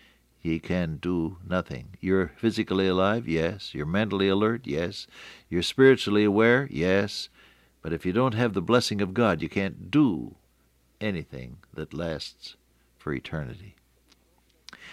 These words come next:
Have you crossed that watershed in your own thinking? See, it's possible to be physically alive and mentally alert and religiously aware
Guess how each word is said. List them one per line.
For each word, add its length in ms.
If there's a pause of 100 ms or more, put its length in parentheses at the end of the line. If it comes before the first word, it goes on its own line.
(600)
Have 100
you 80
crossed 380
that 160
watershed 760 (440)
in 160
your 180
own 160
thinking? 380 (1200)
See, 280
it's 160
possible 720
to 80
be 160
physically 580
alive 400
and 140
mentally 360
alert 520
and 180
religiously 640
aware 540